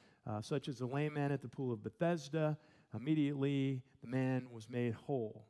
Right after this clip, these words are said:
John two. Uh, they had undeniable results, for even the enemies of Jesus and his apostles admitted they performed signs and wonders. Um, but by the way, isn't that interesting? Even his, the enemies would say that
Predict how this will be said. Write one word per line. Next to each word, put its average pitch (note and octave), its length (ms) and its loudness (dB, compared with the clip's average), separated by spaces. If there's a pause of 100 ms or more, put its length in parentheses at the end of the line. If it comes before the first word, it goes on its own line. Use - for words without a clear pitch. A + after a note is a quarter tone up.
(180)
John A2+ 280 -8 (100)
two. A#2+ 240 -2 (600)
Uh, G#2+ 200 -2
they B2+ 140 2
had C3+ 180 4
undeniable D3+ 720 2
results, F3+ 640 -2 (360)
for A#2 120 -4
even D3 220 2
the D3+ 120 2
enemies D3 440 -2
of A2 120 -10
Jesus B2+ 480 0
and B2+ 100 -2
his A2+ 140 -4
apostles B2 640 -2
admitted A#2+ 460 2
they A#2+ 140 0
performed A#2+ 600 -8 (280)
signs A#2+ 460 -4
and A2 200 -10
wonders. A#2 540 -10 (580)
Um, G#2+ 220 -6 (200)
but C3 180 0
by B2+ 140 2
the B2 80 -6
way, B2 100 0
isn't C3+ 120 -6
that A#2+ 160 2
interesting? G#2 460 -8 (100)
Even A#2+ 220 -6
his, A#2+ 220 -4
the A#2 160 -6
enemies A2 540 -4
would A2 160 -12
say G#2+ 300 -4
that G2+ 160 -6